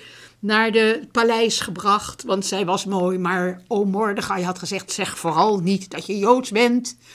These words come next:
Verberg je, verander je naam in de zogenaamde Perzische naam Esther." Zo gezegd, zo gedaan. En die Esther was al zo mooi van zichzelf.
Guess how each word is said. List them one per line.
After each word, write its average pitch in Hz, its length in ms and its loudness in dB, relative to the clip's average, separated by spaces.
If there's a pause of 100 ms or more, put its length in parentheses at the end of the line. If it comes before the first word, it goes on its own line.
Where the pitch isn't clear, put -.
(220)
Verberg 196 840 -4
je, 175 200 -8 (260)
verander 190 680 -6
je 190 120 -6
naam 175 440 -4
in 180 200 -6
de 170 200 -6
zogenaamde 175 760 -6
Perzische 190 880 -2 (800)
naam 185 600 -2 (340)
Esther." 165 680 -6 (1400)
Zo 254 300 -2
gezegd, 220 400 -2
zo 214 140 0
gedaan. 202 480 -8
En 190 180 -4
die 190 160 -8
Esther 196 420 -8
was 185 200 -10
al 202 80 -14
zo 185 300 -6
mooi 170 300 -6
van 160 160 -14
zichzelf. 170 500 -12